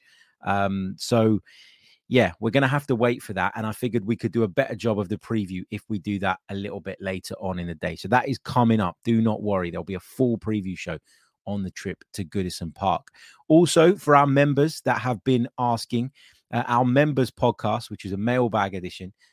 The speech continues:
a show built entirely out of you guys' questions, that is being released this morning at eleven thirty A M. And it includes some late submissions because, um, some of you sent questions in after I'd recorded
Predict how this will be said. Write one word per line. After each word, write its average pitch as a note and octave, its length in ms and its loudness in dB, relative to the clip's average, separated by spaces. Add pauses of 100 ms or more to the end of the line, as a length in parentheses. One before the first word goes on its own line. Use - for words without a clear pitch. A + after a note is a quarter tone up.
(140)
a F#2 60 -14
show A2 360 -6
built G#2+ 380 -4
entirely G2+ 720 -2 (300)
out G2 160 -4
of F#2 140 -10
you G#2 220 -2
guys' F#2+ 360 -2
questions, - 640 -8 (280)
that B2+ 200 4
is B2+ 180 -2
being A#2+ 380 0
released A#2 460 -2
this - 240 -6
morning A#2+ 520 2
at G2 180 -8
eleven A#2 580 -2 (100)
thirty G2+ 640 -6 (100)
A F#2+ 380 -4
M. F2 300 -4 (320)
And A2+ 100 0
it C3 80 0
includes B2+ 520 0
some A#2 200 -2
late A#2 320 0
submissions F2+ 760 -4
because, G#2 440 -4
um, G#2+ 220 2 (400)
some D3 200 6
of C3 100 2
you A#2+ 140 0
sent A2+ 320 -2 (160)
questions A#2 600 -2
in G2+ 320 -4 (460)
after C3+ 400 4
I'd G#2+ 140 0
recorded G#2+ 600 -2